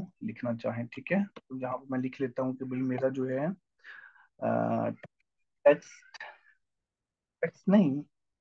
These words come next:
हाँ, text area, ठीक है, Text area का हम काम करने लगे हैं। उसके बाद मैं क्या करूँगा, लिखूँगा F dot set size, ये आपको मैंने बताया हुआ है, ठीक है, यहाँ हम, अ, सेकंड step होता है हमारा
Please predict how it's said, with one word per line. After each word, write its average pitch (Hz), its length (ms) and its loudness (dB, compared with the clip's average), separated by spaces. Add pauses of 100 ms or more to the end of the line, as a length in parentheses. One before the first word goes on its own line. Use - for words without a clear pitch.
(120)
हाँ, 131 320 0 (180)
text - 320 0 (960)
area, 113 280 -8 (280)
ठीक 175 120 -10
है, 190 80 -4 (480)
Text - 280 -2
area 156 200 4
का 151 140 6
हम 143 120 2
काम 156 320 4
करने 170 180 4
लगे 165 200 0
हैं। 156 120 -6 (440)
उसके 196 180 2
बाद 180 120 10
मैं 180 120 4
क्या 185 140 8
करूँगा, 170 400 8 (260)
लिखूँगा 175 300 2 (100)
F 165 120 2
dot 151 340 6 (260)
set 170 200 4
size, 156 360 2 (380)
ये 139 140 0
आपको 131 240 4
मैंने 139 140 2
बताया 135 260 4
हुआ 147 220 4
है, - 100 -2
ठीक 143 120 -10
है, 147 60 0
यहाँ 135 200 0
हम, 139 140 0
अ, - 760 -4
सेकंड - 580 -6
step - 300 0
होता - 200 -4
है 135 100 0
हमारा 135 300 2